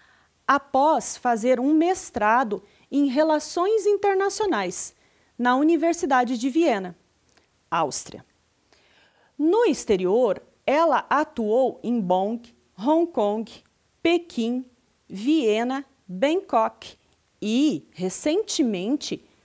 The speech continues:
em Berlim. Chegou ao Brasil, na cidade de Brasi-, na cidade de Brasília, em agosto de dois mil e dezenove. Então, ela é embaixadora recentemente empossada.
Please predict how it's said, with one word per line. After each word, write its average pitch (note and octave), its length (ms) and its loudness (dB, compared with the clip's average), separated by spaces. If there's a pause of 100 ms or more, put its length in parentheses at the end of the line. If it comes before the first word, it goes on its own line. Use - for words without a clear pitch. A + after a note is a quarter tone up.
(260)
em F#3 160 -2
Berlim. A3 540 2 (720)
Chegou D#4 640 2
ao A#3 120 4
Brasil, F3+ 680 0 (280)
na G3 160 -2
cidade A3 560 0
de E3+ 120 -6
Brasi-, F3 640 -2
na F#3+ 280 -2
cidade F#3+ 420 0
de D#3+ 80 -10
Brasília, F#3 640 -2 (100)
em D4 240 0
agosto D#4 800 0
de F#4 120 0
dois F4 280 0
mil D4+ 220 2
e D#4 60 0
dezenove. B3+ 640 -2 (460)
Então, A#3+ 480 -2 (100)
ela G#3+ 520 0
é G#3+ 200 -2
embaixadora A3 800 0
recentemente E4 1300 0
empossada. D4+ 920 0